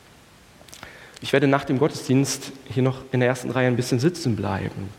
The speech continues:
Und am Kreuz wird auch jemand sein, der da ist, der gerne für dich betet, der dir zuhört.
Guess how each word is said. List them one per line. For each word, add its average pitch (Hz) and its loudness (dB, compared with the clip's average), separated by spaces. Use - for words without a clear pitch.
Und 127 0
am 127 2
Kreuz 175 2
wird 135 2
auch 131 2
jemand 127 2
sein, 135 6
der 120 4
da 131 2
ist, - -6
der 117 4
gerne 135 4
für - -4
dich 113 -6
betet, 127 4
der 113 6
dir 113 2
zuhört. 156 0